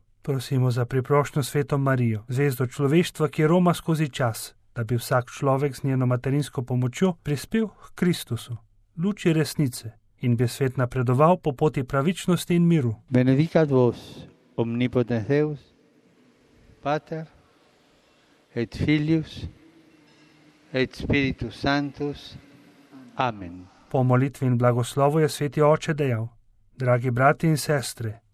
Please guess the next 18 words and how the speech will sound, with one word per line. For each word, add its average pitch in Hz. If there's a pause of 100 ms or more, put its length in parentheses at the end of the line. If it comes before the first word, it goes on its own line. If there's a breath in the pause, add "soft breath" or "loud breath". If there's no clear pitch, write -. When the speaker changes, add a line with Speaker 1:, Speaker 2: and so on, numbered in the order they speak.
(120)
Speaker 1:
nekatere 131
vzhodne 139
katoliške 160
in 139
pravoslavne 135
cerkve 165 (140)
v 131
teh 123
dneh 135
obhajajo 120
praznik 127
Gospodovega 147
rojstva. - (400)
Njim 196
namenjam 151
svoje 139
prisrčno 160
voščilo, 131